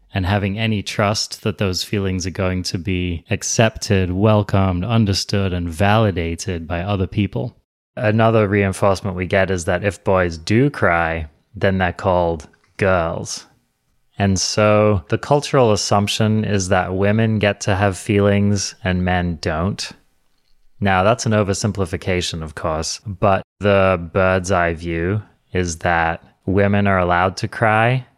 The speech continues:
They can, they can cry and still be women. But if men cry, then they're no longer men. They become women. That's,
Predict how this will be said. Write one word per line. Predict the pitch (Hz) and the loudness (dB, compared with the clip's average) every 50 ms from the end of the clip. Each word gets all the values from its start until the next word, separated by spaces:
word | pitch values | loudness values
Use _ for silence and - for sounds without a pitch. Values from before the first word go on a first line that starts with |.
| _ _ _ _ - | _ _ _ _ -2
They | 90 98 95 | -2 -2 0
can, | - - 95 92 87 87 87 | 0 -2 -2 -2 -2 -4 0
they | 92 101 | 0 0
can | 101 - 113 95 92 | 0 2 -2 -2 -2
cry | - - 120 110 110 107 | 0 2 2 4 4 2
and | 98 92 90 | 2 0 -4
still | - - 107 98 | -4 -2 -2 -2
be | 87 92 90 | -2 -2 -2
women. | 87 90 87 87 85 85 85 92 104 101 - - - | -2 -2 -2 -2 -4 -4 -6 -8 -8 -10 -10 -10 -4
But | - 95 85 | -2 -2 0
if | 87 98 - - | 0 -2 -2 -2
men | 104 98 101 107 110 110 107 104 95 | 0 2 2 4 4 2 2 0 -2
cry, | - - 101 95 92 90 | 0 0 2 2 2 0
then | 87 85 85 85 | -2 -4 -6 -6
they're | 82 82 | -6 -6
no | 82 85 85 85 | -6 -6 -6 -4
longer | 82 80 80 78 78 78 | -4 -6 -6 -6 -8 -10
men. | 76 80 78 78 76 82 85 92 - _ - | -8 -8 -8 -8 -8 -8 -8 -10 -10 _ -10
They | - 80 78 | -8 -8 -8
become | 76 71 - 80 - - 95 87 87 82 | -6 -6 -8 -6 -4 -2 -2 -2 -2 -4
women. | 82 85 82 78 80 85 113 101 - - | -6 -6 -6 -6 -6 -8 -8 -10 -12 -8
That's, | - 87 85 - - - - | -8 -8 -8 -8 -10 -12 -12